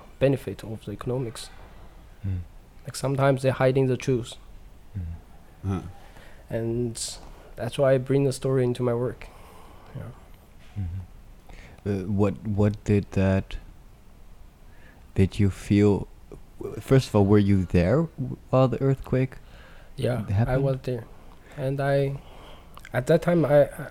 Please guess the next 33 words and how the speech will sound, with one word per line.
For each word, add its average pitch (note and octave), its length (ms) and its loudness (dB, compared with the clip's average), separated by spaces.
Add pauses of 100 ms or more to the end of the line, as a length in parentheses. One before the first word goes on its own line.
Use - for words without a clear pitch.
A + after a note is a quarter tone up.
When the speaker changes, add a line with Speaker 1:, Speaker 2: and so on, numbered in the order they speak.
Speaker 1:
I'm C#3 300 0
like, C3 360 -6
uh, C3 420 -4 (1120)
twelve F3+ 300 6
or D#3+ 60 2
thirteen. F#3 380 0 (380)
Speaker 2:
Mm. G2 180 0 (1160)
Speaker 1:
And C3+ 200 -4
I C#3 80 2
still D3+ 240 4
remember D3 380 6
my C3 520 2 (800)
father C#3+ 380 4
is A#2+ 280 -6
wearing B2+ 560 -4 (240)
the A2 120 -10
underwears A#2+ 600 0 (180)
and G#2 120 -8
trying C3 200 0
to B2+ 80 -12
pick - 260 -6
me C3 100 0
up. B2 220 0 (840)
And A2 240 -8
we A#2 440 -2
lived B2+ 220 0
in B2 80 4
the A#2 100 0
car B2+ 280 0
for, A2+ 160 -8
like, A2 220 -6
one A#2+ 180 0
month. A#2 360 -2